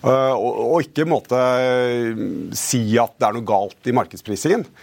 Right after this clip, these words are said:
Det er litt interessant, for det er bare en drøyt par uker siden, siden han, eh, man nettopp påpekte markedsprisingen og sa at den er nok litt, den er for aggressiv. Og på forrige rentemøte i, eh, i starten av november så sa de at vi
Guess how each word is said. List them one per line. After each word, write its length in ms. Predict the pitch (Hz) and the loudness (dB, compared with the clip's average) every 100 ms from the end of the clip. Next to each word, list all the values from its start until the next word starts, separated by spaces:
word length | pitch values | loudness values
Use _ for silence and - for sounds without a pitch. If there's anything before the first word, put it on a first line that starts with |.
| - - - | -20 -20 -2
Det 120 | 123 | 0
er 40 | 170 | 0
litt 80 | 127 | -4
interessant, 380 | 113 120 117 104 | -10 -4 -4 -2
for 80 | 139 | 0
det 80 | 139 | 2
er 80 | |
bare 460 | 143 113 120 123 120 | 2 2 2 0 0
en 480 | 123 123 123 120 120 | 0 -2 0 0 0
drøyt 240 | 107 113 | -2 -4
par 160 | - 117 | 0 -2
uker 220 | 110 110 | -2 -6
siden, 400 | 107 104 190 302 | -4 -2 0 0
siden 320 | - 143 123 123 | 0 0 2 2
han, 240 | 127 120 | 2 2
eh, 800 | 120 117 120 117 117 117 117 117 117 113 110 110 | 0 0 0 0 -2 -2 -2 -2 -2 -2 -2 2
man 100 | 143 | 0
nettopp 240 | - 160 - | 0 -8 -4
påpekte 480 | 90 90 113 - 135 | -4 0 -2 2 0
markedsprisingen 560 | 110 - 98 98 107 | 0 -4 -10 -4 -4
og 20 | 104 | -2
sa 140 | 104 | -2
at 80 | 101 | 0
den 160 | 101 | 0
er 180 | 110 95 | 2 0
nok 140 | 101 - | 0 -6
litt, 180 | 101 - _ _ | -8 -10 _ _
den 160 | - 101 | -2 0
er 80 | 107 | 0
for 160 | 123 - | 0 -2
aggressiv. 600 | 117 - - 113 - 151 104 - - - - - - | -4 -10 -10 -4 2 2 0 -10 -20 -20 -20 -4 -2
Og 120 | 120 | 0
på 100 | 143 | 0
forrige 300 | 143 113 113 | 0 0 0
rentemøte 640 | 104 - 95 98 - 180 226 | -2 -4 -4 -2 0 2 2
i, 240 | 135 127 | 2 4
eh, 380 | 120 120 117 117 | 4 2 2 0
i 20 | |
starten 300 | 110 110 - | -2 -6 -2
av 60 | 113 | 0
november 340 | 113 98 101 156 | 2 0 2 2
så 80 | 185 | 2
sa 140 | - 104 | 0 0
de 100 | 101 | 0
at 140 | 107 | -2
vi 360 | 107 110 107 | 0 0 0